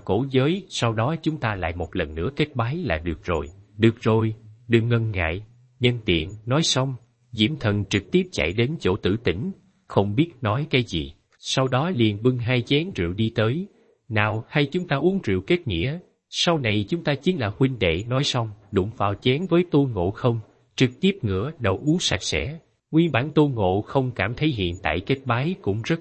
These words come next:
tốt, chỉ là vừa định gọi Tê Chiếu, nhưng không nghĩ tới Diễm Thần sốt ruột như vậy,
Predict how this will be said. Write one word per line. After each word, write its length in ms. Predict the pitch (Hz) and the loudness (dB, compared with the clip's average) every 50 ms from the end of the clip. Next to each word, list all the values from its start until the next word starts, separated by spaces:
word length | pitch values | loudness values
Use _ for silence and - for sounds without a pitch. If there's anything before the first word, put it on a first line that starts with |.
| - - | -2 2
tốt, 220 | 196 190 185 190 - - - _ _ _ | 2 4 4 2 -2 -10 -20 _ _ _
chỉ 140 | - - 143 | 0 2 2
là 280 | 151 127 107 101 92 98 - - | 2 2 0 -2 -2 -4 -2 0
vừa 140 | 104 101 92 | 0 2 2
định 220 | 95 101 92 113 | 2 0 -2 -2
gọi 220 | 107 95 90 92 | -2 -2 -2 -2
Tê 200 | 104 - 139 127 120 | 0 2 2 0 2
Chiếu, 340 | - - 120 123 147 196 226 214 - _ _ _ _ | 2 2 2 2 2 0 -4 -8 -14 _ _ _ _
nhưng 200 | 143 160 180 175 | 2 2 2 2
không 260 | - - 175 170 156 | 2 0 0 0 2
nghĩ 220 | 127 107 104 113 - | 2 2 2 2 2
tới 120 | - 165 175 139 | 2 0 2 2
Diễm 180 | 107 104 123 | 0 0 0
Thần 240 | 127 - 101 85 78 | -2 -2 -2 -2 -2
sốt 260 | 76 - - 180 190 - - | -4 0 0 0 0 0 0
ruột 160 | 95 90 85 - | -2 -2 0 0
như 120 | 120 117 113 | 0 0 0
vậy, 260 | - 82 78 76 78 | 2 0 0 0 -4